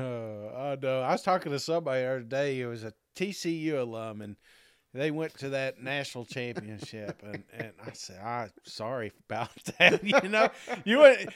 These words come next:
you'd think you'd say, "Well, congratulations on making it to a national championship," but then you just kinda wanna say, "Man, I hate that you wasted all <laughs> that money. You coulda left. You coulda watched that at the bar, man." So, but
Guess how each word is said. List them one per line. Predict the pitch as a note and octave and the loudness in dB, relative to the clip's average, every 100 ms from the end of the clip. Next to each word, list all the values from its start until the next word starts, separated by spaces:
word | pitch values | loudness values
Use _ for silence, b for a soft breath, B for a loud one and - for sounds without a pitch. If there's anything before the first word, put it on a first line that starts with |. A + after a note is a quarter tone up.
| B | B
you'd | F#3+ G#3 | -2 0
think | - D4 B3+ | 2 0 0
you'd | A3 F3+ | -2 0
say, | - F#3+ | 2 4
"Well, | F#3 | 4
congratulations | E3+ E3+ E3 G3+ A3 E3+ E3+ G#3+ - D3 | 2 0 6 6 6 4 4 4 2 0
on | D3+ | 0
making | D#3+ F#3 F#3 | 2 2 0
it | C#3 | -2
to | E3 | -2
a | |
national | D#3 E3+ F#3 - D#3 | 0 0 -2 -4 -8
championship," | - F3+ F#3 F#3 C#3 - C#3 B2+ | -4 -2 -2 -4 -8 -4 -2 -2
but | C#3 A#2+ | -6 -6
then | E3 E3 | -4 -2
you | D#3 | -4
just | D3 D3+ - | -6 -8 -4
kinda | D3+ C#3 | -4 -2
wanna | C#3+ C#3 | -4 -4
say, | A#2+ C3 A#2 | -4 -4 -4
"Man, | A#2 C3+ C3+ | -4 -4 -2
I | C3 | 0
hate | F3+ E3+ | 2 0
that | D#3+ D3 | -2 -4
you | - | -6
wasted | - D3+ F#3+ - - | 2 4 2 -2 0
all | F3 E3+ - | 6 6 4
<laughs> | G3 | 0
that | G#3+ G3+ G#3 | 4 4 4
money. | F#3 F#3 G#3+ D3+ F3 B B G#3+ | 0 0 0 -2 -6 B B -4
You | F3+ G3 | 2 2
coulda | - C#4+ F#3 | 6 6 6
left. | E3+ F3 G#3+ F#3 - E3+ | 6 8 10 10 6 -2
You | G3+ | -4
coulda | A3 G3+ | -2 0
watched | E3+ F3 - | 4 4 4
that | F3+ F#3 | 4 6
at | F#3 - | 4 0
the | C#3+ | 0
bar, | C#3+ F3+ F#3+ D3+ | 4 8 8 6
man." | C3 C#3 E3 E3 | 2 0 0 -2
So, | - D#3+ C#3+ C3+ A#2 | -2 2 4 2 0
but | C3+ C3+ | 2 2